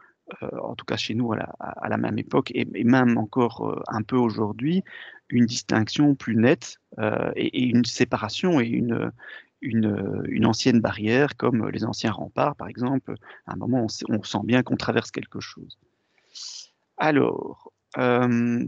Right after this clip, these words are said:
donc ça, c'est Chicago, c'est la même chose. Euh, et puis, ben, vous voyez que même des villes qui ont été colonisées plus tard, comme Léopoldville, qui est en fait Kinshasa aujourd'hui, euh, a été colonisée aussi, euh, et urbanisée aussi de la même manière,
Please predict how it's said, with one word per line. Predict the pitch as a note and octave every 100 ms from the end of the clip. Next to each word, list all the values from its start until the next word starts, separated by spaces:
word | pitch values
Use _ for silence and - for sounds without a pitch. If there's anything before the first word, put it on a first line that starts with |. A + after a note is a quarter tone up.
| A#2
donc | A#2+ C3 A2+
ça, | - - C3
c'est | - A2+
Chicago, | G#2 - - A2+ C#3 F#3 F#3+
c'est | D#3+ -
la | A2+
même | A2+ G#2+
chose. | - D3+ F3
Euh, | A#2 A2 A#2+ A#2 A#2+ - - _ _ _ _ _ _ - -
et |
puis, | B2 D3+ D#3+ C#3+
ben, | C3+
vous | A#2+
voyez | B2+ C#3+
que | C#3+ B2
même | B2 C3 A#2+
des | A#2+
villes | B2 D3+
qui | -
ont | A#2
été | B2+
colonisées | C3+ A#2 A2+ A#2
plus | A#2 -
tard, | - C3 D3 E3 - - - - -
comme | C3 B2
Léopoldville, | B2+ - A#2+ A2 F3 F#3
qui | A#2+
est | A#2+
en |
fait | A2+ A2+ - -
Kinshasa | B2 - A2 - D#3 D#3
aujourd'hui, | A#2+ G#2+ A2+ C#3+ F#3 - - - - -
euh, | - A#2+ A#2 B2 - -
a | C3
été | B2 A#2+ D3+ C#3+
colonisée | - A#2+ A#2 A2 D3 -
aussi, | C3 - - E3+ E3
euh, | A#2+
et | C3 B2+
urbanisée | C3 A2+ A#2 A2+ A#2+ -
aussi | B2 - E3+
de | D3
la | A#2+
même | A#2+ A2+
manière, | A2 A2 A#2 E3 F3